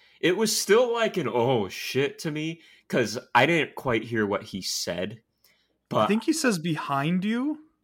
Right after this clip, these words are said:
Speaker 2: or, "Over there,"
Speaker 1: I
Speaker 2: or
Speaker 1: think
Speaker 2: something
Speaker 1: that's,
Speaker 2: like
Speaker 1: that
Speaker 2: that.
Speaker 1: might have been what he said, but that's what made me think more that, eerily enough, my mind went to thinking it was Mac's, like, spirit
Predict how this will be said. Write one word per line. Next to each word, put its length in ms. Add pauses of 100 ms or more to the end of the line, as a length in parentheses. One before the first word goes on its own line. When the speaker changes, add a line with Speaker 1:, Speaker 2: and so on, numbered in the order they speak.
(160)
Speaker 2:
or, 180
"Over 260
there," 600
Speaker 1:
I 100
Speaker 2:
or 40
Speaker 1:
think 220
Speaker 2:
something 0
Speaker 1:
that's, 200
Speaker 2:
like 300
Speaker 1:
that 100
Speaker 2:
that. 20
Speaker 1:
might 180
have 100
been 160
what 120
he 140
said, 300
but 120
that's 200
what 100
made 180
me 100
think 300
more 360
that, 480 (360)
eerily 560
enough, 500 (160)
my 240
mind 300
went 160
to 80
thinking 400
it 160
was 200
Mac's, 440
like, 180
spirit 600